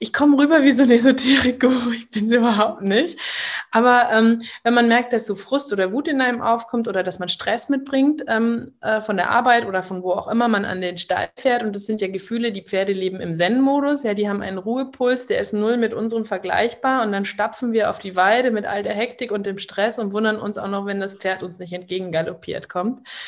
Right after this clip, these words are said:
weil es das schon auf zwanzig Meter Entfernung riecht, dass wir Stress haben. Ähm, dann kann man entweder im Auto, wenn man das möchte, oder, das finde ich noch viel schöner, draußen, ähm, sich hinstellen und ganz, ganz, ganz bewusst atmen.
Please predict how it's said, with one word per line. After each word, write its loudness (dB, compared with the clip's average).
weil 2
es -10
das -4
schon -6
auf -8
zwanzig -2
Meter -4
Entfernung -4
riecht, -2
dass -12
wir -8
Stress -8
haben. -2
Ähm, -6
dann 2
kann 4
man 4
entweder 4
im 0
Auto, -2
wenn 2
man 2
das -6
möchte, 0
oder, 4
das -2
finde -6
ich -8
noch -2
viel -6
schöner, 0
draußen, 0
ähm, -4
sich -8
hinstellen 2
und -4
ganz, 2
ganz, 0
ganz -2
bewusst 0
atmen. 2